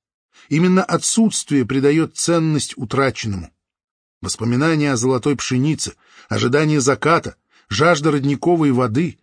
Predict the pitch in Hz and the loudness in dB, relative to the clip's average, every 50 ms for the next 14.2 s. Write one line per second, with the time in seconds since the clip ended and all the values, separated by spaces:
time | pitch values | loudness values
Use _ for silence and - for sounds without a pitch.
0 | _ _ _ _ _ _ _ _ _ _ - 117 - - - - 147 156 - 147 | _ _ _ _ _ _ _ _ _ _ -6 -4 -4 -4 -2 0 0 0 -2 -2
1 | 123 - 123 107 - 131 151 143 117 131 127 117 117 110 110 110 131 151 160 147 | -4 -4 -4 -4 -2 -4 -2 -2 -2 0 0 0 0 0 0 0 2 2 2 0
2 | 101 101 95 - _ _ _ _ _ _ _ _ _ _ _ _ - 101 101 104 | -2 -6 -8 -12 _ _ _ _ _ _ _ _ _ _ _ _ -8 -4 -2 -2
3 | 107 120 120 - 123 113 101 92 101 101 98 92 82 85 104 127 107 - _ _ | 0 -2 -2 -2 -4 -4 -4 -4 -4 -4 -4 -4 -4 -4 -6 -6 -6 -8 _ _
4 | _ _ _ _ _ _ _ _ _ _ _ _ _ _ - 127 151 170 185 180 | _ _ _ _ _ _ _ _ _ _ _ _ _ _ -4 -2 0 2 2 2
5 | 151 170 190 226 233 196 208 165 - 110 107 117 107 107 104 110 107 98 107 98 | 2 2 2 4 4 4 2 0 0 -4 -4 -4 -4 -2 -2 -2 -2 -2 -2 -4
6 | - - 110 104 98 92 87 _ _ _ _ _ _ _ _ _ _ _ _ _ | -4 -6 -6 -6 -6 -6 -8 _ _ _ _ _ _ _ _ _ _ _ _ _
7 | _ _ _ _ _ _ _ - - 131 131 131 165 202 220 202 185 175 151 120 | _ _ _ _ _ _ _ -6 -2 0 2 4 6 6 6 6 4 2 0 0
8 | 95 - _ _ _ _ _ _ _ _ _ _ - - 143 - - - 135 - | -4 -8 _ _ _ _ _ _ _ _ _ _ -6 -2 -2 -2 -2 -2 -4 -2
9 | - 190 220 220 208 - 190 190 151 - - 143 - - - - 240 247 202 - | 0 2 4 4 2 2 0 -2 -2 0 -2 -2 -2 -2 0 0 2 2 0 -2
10 | - - _ _ _ - - - - - - - 220 214 196 - 190 180 175 175 | -6 -14 _ _ _ -20 -12 -6 -2 -2 -2 2 2 2 2 2 0 0 2 2
11 | 196 202 180 135 - - 160 151 156 170 196 196 190 - - 147 135 135 131 151 | 2 2 2 2 0 0 0 2 2 2 2 2 0 -2 -4 -2 -2 0 0 0
12 | 165 147 131 127 156 202 143 101 - - _ _ _ _ _ - - - 139 143 | 0 0 -2 -2 -2 -2 -2 -4 -8 -16 _ _ _ _ _ -20 -10 -4 -2 0
13 | 143 151 147 151 151 170 180 - - 185 180 156 180 247 262 247 214 156 127 101 | 0 0 0 2 2 2 2 2 2 0 0 2 2 4 4 4 4 2 0 -2
14 | - _ _ | -6 _ _